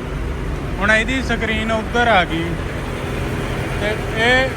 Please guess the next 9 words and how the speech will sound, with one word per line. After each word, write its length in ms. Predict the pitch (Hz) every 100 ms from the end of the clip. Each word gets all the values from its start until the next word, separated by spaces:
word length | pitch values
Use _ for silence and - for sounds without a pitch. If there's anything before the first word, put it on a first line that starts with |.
| - -
ਪਹਿਲਾਂ 280 | 226 247 269
ਉੱਧਰਲਾ 440 | 254 254 262 269
ਚਲਾਉਣਾ 400 | 254 240 233 233 220
ਪੈਂਦਾ, 280 | 214 220 240 -
ਫੇਰ 260 | 226 220
ਜਾ 220 | 220 226
ਕੇ 160 | 220 240
ਇੱਧਰਲਾ 360 | 226 240 247 240
ਪੰਪ 260 | 220 214